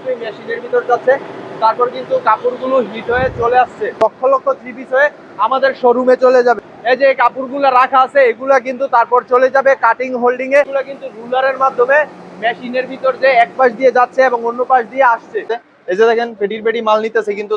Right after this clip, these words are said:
তারা, দেখতে পাচ্ছেন, এভাবে কিন্তু কাপড় রাখা হয় নতুন উদ্যোক্তা, এবং তারা কিন্তু কাপড় দেখে নিয়ে যাচ্ছে। গরম পানি, ঠান্ডা পানি, এভাবে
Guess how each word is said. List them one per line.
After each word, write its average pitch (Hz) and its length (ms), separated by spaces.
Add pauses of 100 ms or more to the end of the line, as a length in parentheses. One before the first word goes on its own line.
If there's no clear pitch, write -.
তারা, 202 160 (300)
দেখতে 220 200
পাচ্ছেন, 233 300
এভাবে 233 300
কিন্তু 240 240
কাপড় 226 300
রাখা 226 220
হয় 269 120 (260)
নতুন 208 280
উদ্যোক্তা, 233 300 (100)
এবং 208 180
তারা 196 220
কিন্তু 226 160 (100)
কাপড় 202 340
দেখে 220 260
নিয়ে 208 180
যাচ্ছে। 214 240 (220)
গরম 254 260
পানি, 262 160 (100)
ঠান্ডা 254 320
পানি, 262 140 (100)
এভাবে 240 200